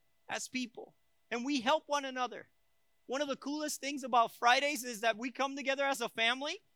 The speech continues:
to set up this place, and you don't really have to tell people what to do. We've gotten to that point. Like, "Hey, good to see you," and they just start grabbing stuff.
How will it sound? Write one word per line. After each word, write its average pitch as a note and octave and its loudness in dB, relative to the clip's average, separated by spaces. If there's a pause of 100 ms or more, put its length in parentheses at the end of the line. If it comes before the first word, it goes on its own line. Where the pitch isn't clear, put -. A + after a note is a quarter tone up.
(260)
to B3 -4
set B3 0
up C4+ 0
this D4 -10
place, B3+ -2 (400)
and C4 -4
you F#4 -2
don't A#4+ -2
really C#4+ -6
have B3 -2
to A3+ -8
tell B3 -4
people A#3 -10
what A3+ -2
to G#3 -10
do. C#4 -8 (1700)
We've A3+ -6
gotten C#4+ 2
to C4 -8
that G#3+ 2
point. G4+ -8 (880)
Like, A3 2 (800)
"Hey, F#4+ 6
good D4 -6
to F4+ -4
see F#4 0
you," D#4+ 2
and A3 -2
they A3 2
just A#3 -4
start D4+ 0
grabbing D#4+ 8
stuff. - 4